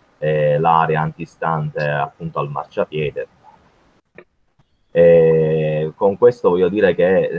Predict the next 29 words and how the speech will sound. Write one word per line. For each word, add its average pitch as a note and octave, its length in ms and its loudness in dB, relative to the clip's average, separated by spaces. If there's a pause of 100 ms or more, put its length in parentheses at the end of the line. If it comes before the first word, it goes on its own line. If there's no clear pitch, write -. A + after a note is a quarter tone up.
(120)
eh, E2+ 40 -4
la E2+ 160 -4
situazione G2+ 480 -6
è F#2+ 60 -10
così G#2 360 -6
tanto, F2 840 -2
eh, - 60 -20
tragica D#2+ 760 -6
sotto F2 300 -8
questo F#2 260 -6
punto G2+ 300 -8
di G#2 120 -6
vista F#2+ 380 -6
che E2+ 100 -2
ormai F#2 340 -2
la E2 160 -2
gente G2 300 -4
è - 60 -8
costretta, G2 680 -2
nonostante, E2+ 920 -6
eh, D#2 520 -6
paga F2 360 0
una E2+ 200 0
tassa F2 600 -2
e D#2 220 -8
dovrebbe E2 440 -4
ricevere E2 460 -4
un G#2 140 -12
servizio, E2+ 720 -8